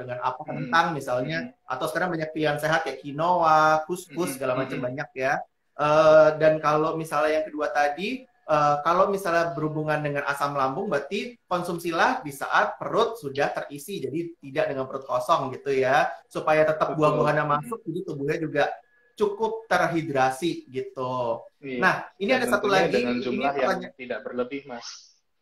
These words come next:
Speaker 1: dan
Speaker 2: Dan
Speaker 1: dengan
Speaker 2: tentunya
Speaker 1: jumlah
Speaker 2: dengan
Speaker 1: tidak
Speaker 2: jumlah yang
Speaker 1: berlebih,
Speaker 2: tidak
Speaker 1: jadi
Speaker 2: berlebih.
Speaker 1: lambungnya
Speaker 2: Karena
Speaker 1: tidak,
Speaker 2: semua yang
Speaker 1: tidak,
Speaker 2: berlebihan pasti
Speaker 1: eh,
Speaker 2: nggak
Speaker 1: asam
Speaker 2: baik.
Speaker 1: lambung tidak terlalu berpengaruh ya. Oke,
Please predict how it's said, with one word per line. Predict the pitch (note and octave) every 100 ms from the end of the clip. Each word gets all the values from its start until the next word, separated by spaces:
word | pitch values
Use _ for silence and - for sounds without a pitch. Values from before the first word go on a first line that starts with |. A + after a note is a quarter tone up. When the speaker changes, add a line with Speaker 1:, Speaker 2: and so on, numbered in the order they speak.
| _ _ _
Speaker 1:
dan | D3 D#3+ F3+
Speaker 2:
Dan | E3+
Speaker 1:
dengan | D#3 D3+
Speaker 2:
tentunya |
Speaker 1:
jumlah |
Speaker 2:
dengan | C#3+ D#3 D3
Speaker 1:
tidak | C#3
Speaker 2:
jumlah | C3+ C3+
yang | C3
Speaker 1:
berlebih, |
Speaker 2:
tidak | C#3 A#2+
Speaker 1:
jadi | C3 - C3+ D#3+
Speaker 2:
berlebih. | - D3
Speaker 1:
lambungnya | C#3 C#3 C#3+
Speaker 2:
Karena | D3
Speaker 1:
tidak, | -
Speaker 2:
semua | C3+
yang | A#2+ A#2+
Speaker 1:
tidak, |
Speaker 2:
berlebihan | B2 B2 B2+ D3
pasti | B2+ B2
Speaker 1:
eh, | A#2+
Speaker 2:
nggak | A#2 G#2+
Speaker 1:
asam | A2
Speaker 2:
baik. | C3
Speaker 1:
lambung | C3 C#3
tidak | C3+ B2 -
terlalu | A#2+ A#2+
berpengaruh | A#2+ - A#2 A#2+ A#2
ya. | A#2+ C#3+ - - _ _
Oke, | C#3 - D#3